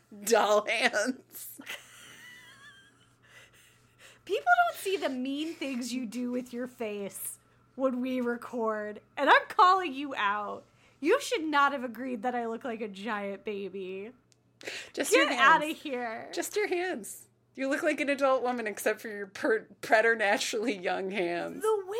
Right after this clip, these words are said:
Speaker 2: you body rolled that nod as well.
Speaker 1: I'm a corporeal being. <laughs>
Speaker 2: I just, jeepers. Okay.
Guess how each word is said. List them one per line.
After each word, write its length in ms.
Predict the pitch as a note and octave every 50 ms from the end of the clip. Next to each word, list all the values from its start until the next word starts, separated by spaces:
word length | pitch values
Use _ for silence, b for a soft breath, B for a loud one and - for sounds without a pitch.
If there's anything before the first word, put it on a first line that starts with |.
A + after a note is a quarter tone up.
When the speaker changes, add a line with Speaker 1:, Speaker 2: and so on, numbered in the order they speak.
| C5 C#5+
Speaker 2:
you 400 | B4+ B4 D5 D5+ C5 F#4+ C#4 G#3+ - -
body 500 | - - D3 C#4 D4+ E4+ D#4+ E4+ D#4+ D4 C#4
rolled 580 | B3+ B3 A#3 A3+ G#3+ G3+ G3+ G3+ G3 F#3+ F#3 - -
that 300 | A3 A#3+ A#3 A#3 A#3+ B3
nod 640 | A#3+ A#3 A#3 A3 A#3 A#3+ A#3+ A#3 A3 G#3+ G#3 G3+ -
as 300 | - A3 A3+ A3 G#3+ A3
well. 640 | G#3 G3+ A#3+ A3 A3+ G#3+ G3+ F#3 F#3 F#3 F#3+ G3+ A#3 _ B B B B B B B B B B B B - _ _ -
Speaker 1:
I'm 180 | G#3 A3 A#3+ B3+
a 60 | C4
corporeal 760 | C4 - C4+ D#4 D4+ - - D4+ A#3+ A#3+ A#3+ A#3+ B3 B3 A#3+
being. 680 | A3+ G#3+ B3+ B3+ B3+ C#4+ D4 C4+ A#3 G3 F#3+ G3+ G#3+ B3+ - -
<laughs> 40 | -
Speaker 2:
I 440 | C#4+ C#4+ E4 F#4+ G4+ G#4 G#4+ G#4+ E4+
just, 220 | D4+ C#4 - -
jeepers. 760 | C4 C4+ D4+ F4 G4 G4 F4+ - D4+ B3+ A#3 A3+ G#3+ G#3+ A3+ - - A#3+
Okay. 840 | C4 A4 A4 - F4+ G4 A4+ C5 C#5 C#5 C5+ A4+ F#4+ C#4 A#3 G#3+